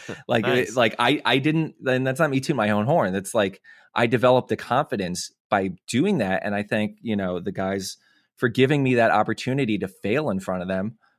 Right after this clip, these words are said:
Speaker 2: uh, and to do all that stuff and to make a, uh, you know,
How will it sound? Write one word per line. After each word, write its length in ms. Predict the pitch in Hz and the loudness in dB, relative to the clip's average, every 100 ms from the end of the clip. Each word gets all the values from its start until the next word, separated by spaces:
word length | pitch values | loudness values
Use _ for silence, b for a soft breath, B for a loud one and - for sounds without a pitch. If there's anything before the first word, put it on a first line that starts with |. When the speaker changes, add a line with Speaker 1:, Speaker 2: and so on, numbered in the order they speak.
| _ | _
Speaker 2:
uh, 440 | 98 95 92 92 - | 0 2 2 2 -2
and 160 | 104 98 | -4 -6
to 80 | |
do 240 | 90 98 135 | -4 -4 -2
all 140 | - | 0
that 200 | 92 90 | 0 -2
stuff 400 | - - 90 85 - | -4 -4 -4 -4 -8
and 160 | 98 95 | -8 -6
to 220 | 98 92 - _ | -6 -6 -10 _
make 360 | - 104 110 135 | -6 -2 -2 -2
a, 300 | 101 95 90 - _ _ _ _ - | -2 -2 -6 -12 _ _ _ _ -8
uh, 240 | 101 92 92 | -4 -4 -4
you 140 | 120 107 | -4 -2
know, 280 | 90 80 | -2 -4